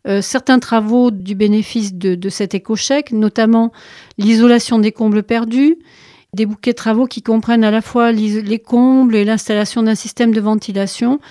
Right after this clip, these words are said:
Également sont exclus tous les logements, euh, toutes les constructions neuves de, de ce dispositif. Mais sinon, c'est effectivement très large. Il suffit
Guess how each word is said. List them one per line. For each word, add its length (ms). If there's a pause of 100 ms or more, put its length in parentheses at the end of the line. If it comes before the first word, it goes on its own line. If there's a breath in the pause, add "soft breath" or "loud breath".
(220 loud breath)
Également 340
sont 200
exclus 420
tous 320
les 240
logements, 580
euh, 160
toutes 220
les 60
constructions 500
neuves 320
de, 140
de 140
ce 140
dispositif. 760 (280 soft breath)
Mais 80
sinon, 320
c'est 140
effectivement 500
très 300
large. 320
Il 40
suffit 520